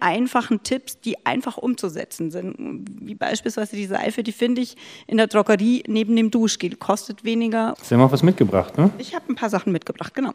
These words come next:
Speaker 2: Wollen Sie es ganz kurz zeigen?
Speaker 1: <laughs> Genau, das ist jetzt hier mein Lieblingsbeispiel, wie gesagt, die Seife. Kriegt man in jedem Drogeriemarkt, hält sich länger, pflegt besser als Duschgel. Was viele Leute nicht wissen, in flüssigem Duschgel steckt sehr häufig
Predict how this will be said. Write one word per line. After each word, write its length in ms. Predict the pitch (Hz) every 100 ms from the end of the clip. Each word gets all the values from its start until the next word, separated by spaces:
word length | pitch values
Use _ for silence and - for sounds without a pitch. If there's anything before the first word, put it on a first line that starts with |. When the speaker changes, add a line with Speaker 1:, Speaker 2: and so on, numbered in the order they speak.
| 208
Speaker 2:
Wollen 280 | 247 240 107
Sie 60 | 107
es 40 |
ganz 160 | 131 131
kurz 200 | 143 -
zeigen? 300 | 147 185 233
Speaker 1:
<laughs> 60 | 196 - 226 226 - - - - -
Genau, 300 | 202 185 170
das 200 | 170 202
ist 120 | 196 214
jetzt 180 | 190
hier 320 | - 214 208 -
mein 360 | - - 190 185
Lieblingsbeispiel, 760 | 214 269 240 - - 226 233 208
wie 80 |
gesagt, 360 | 214 202 190 -
die 80 | 185
Seife. 520 | 180 170 285 294 285 - _ _ _ _ - - -
Kriegt 160 | 196
man 140 | 196 190
in 100 | 190
jedem 240 | 196 240
Drogeriemarkt, 800 | 233 226 214 214 247 247 277 - - - - -
hält 300 | - 190 247
sich 200 | - 240
länger, 360 | 208 214 220 214
pflegt 460 | 214 - 214 - -
besser 420 | 208 208 196 -
als 400 | 190 196 - -
Duschgel. 480 | 214 269 - 254 254 - - - -
Was 180 | 220 -
viele 180 | 254
Leute 240 | 226 226 247
nicht 260 | 311 -
wissen, 260 | 277 262 240
in 280 | - 214 208 185
flüssigem 420 | - 214 226 202
Duschgel 340 | 226 226 220
steckt 280 | 190 185 -
sehr 160 | - 165
häufig 540 | 180 202 - 202 -